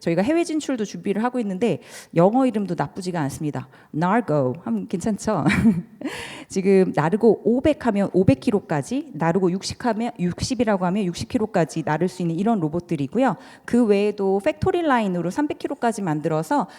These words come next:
다양하게 커스터마이즈 할 수 있는 이런 로봇들도 만들었습니다. 어려운 로봇들도 만드는데요. 이거는 정말 심플한 로봇이에요. 나르고 오백이라는 거고요. 어,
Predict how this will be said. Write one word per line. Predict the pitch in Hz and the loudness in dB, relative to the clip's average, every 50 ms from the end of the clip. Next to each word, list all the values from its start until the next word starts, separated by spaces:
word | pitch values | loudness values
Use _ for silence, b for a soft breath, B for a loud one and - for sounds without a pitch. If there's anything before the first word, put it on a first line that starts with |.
| B B | B B
다양하게 | - - - 190 214 220 220 202 180 190 | -8 -2 0 2 2 2 0 0 -2 -2
커스터마이즈 | - - 320 311 - - 339 320 320 302 285 269 269 233 | -2 -2 -4 -4 -2 -2 0 2 2 2 2 0 0 -2
할 | 220 208 202 | -4 -4 -4
수 | - 196 | -6 -6
있는 | 185 185 170 | -6 -6 -4
이런 | 156 165 170 160 | -4 -2 -2 -2
로봇들도 | 151 151 208 220 - 202 185 156 185 175 | -2 -2 -2 0 0 0 2 2 2 2
만들었습니다. | - 147 143 139 180 170 160 - - 151 135 131 - 143 135 135 - - _ _ _ _ _ _ - _ _ _ _ _ _ - - b b b b b b b b - | 2 0 2 4 4 2 2 2 -2 0 0 0 0 0 -2 -4 -6 -14 _ _ _ _ _ _ -20 _ _ _ _ _ _ -18 -18 b b b b b b b b 4
어려운 | 151 165 190 262 320 320 330 330 320 294 | 6 6 6 6 4 4 4 4 4 4
로봇들도 | 226 185 180 208 - 214 214 208 | 4 4 2 2 0 0 2 2
만드는데요. | 190 151 135 143 156 208 202 185 170 156 165 196 262 294 269 170 139 B B B B B B - - | 4 2 2 2 2 2 2 2 0 0 0 2 2 2 2 0 -2 B B B B B B -14 -10
이거는 | 160 170 - 247 254 254 277 262 247 | -6 0 0 2 2 2 0 0 -2
정말 | - - 160 151 165 180 208 247 277 269 254 | -4 -6 -4 -4 -2 0 2 4 4 4 2
심플한 | 254 - 277 269 - 269 240 220 175 | 0 0 -2 -2 -2 -2 -4 -2 -2
로봇이에요. | 156 143 143 143 - - 147 135 131 135 - b b b b b b b b b | -4 -4 -4 -6 -6 -4 -6 -6 -6 -6 -10 b b b b b b b b b
나르고 | b - 175 180 175 208 - 269 262 - - - | b -4 -2 -2 -2 -2 0 0 -2 -2 -2 -4
오백이라는 | 185 202 226 - 311 294 269 254 233 214 196 185 170 | -2 -2 2 2 2 2 2 2 2 2 2 0 0
거고요. | 147 143 135 - - 160 196 208 175 147 139 175 - _ _ _ _ _ _ _ _ _ _ _ - | -2 -2 -2 -2 -2 -2 0 0 -2 -4 -4 -8 -12 _ _ _ _ _ _ _ _ _ _ _ -12
어, | 175 175 175 175 175 | -10 -8 -6 -6 -6